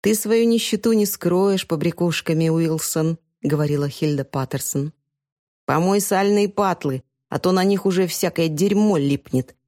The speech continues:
дергал ее за локоны Вуд. Но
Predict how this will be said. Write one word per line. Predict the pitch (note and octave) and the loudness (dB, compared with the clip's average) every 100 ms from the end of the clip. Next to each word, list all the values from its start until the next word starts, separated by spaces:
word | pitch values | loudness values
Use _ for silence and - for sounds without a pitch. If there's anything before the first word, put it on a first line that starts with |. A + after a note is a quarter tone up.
| _ | _
дергал | C#3 D#3 C3+ C#3 D3 | 0 0 0 -2 -2
ее | D3 D3 | 0 0
за | D3+ | 0
локоны | D3+ B2+ D3 D3 | -2 -2 0 0
Вуд. | D3+ - - _ _ _ _ _ _ _ _ _ - | -2 -6 -18 _ _ _ _ _ _ _ _ _ -2
Но | F3+ F#3+ | 0 0